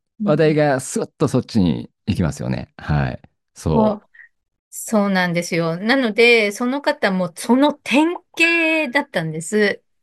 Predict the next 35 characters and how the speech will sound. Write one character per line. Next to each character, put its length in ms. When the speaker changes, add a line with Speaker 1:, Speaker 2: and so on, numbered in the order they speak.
Speaker 1:
ま 100
あ、 20
私 300
も 120
そ 160
の 160
要 220
素 160
を 60
持 180
っ 80
て 220
い 60
る 220
っ 40
て 100
は、 260
と 140
は 220
い 120
え、 220
も 320
う 60
そ 140
の、 280
<laughs> 80
な 120
ん 200
て 180
い 100
う 120
の 140
か 140
し 100
ら。 80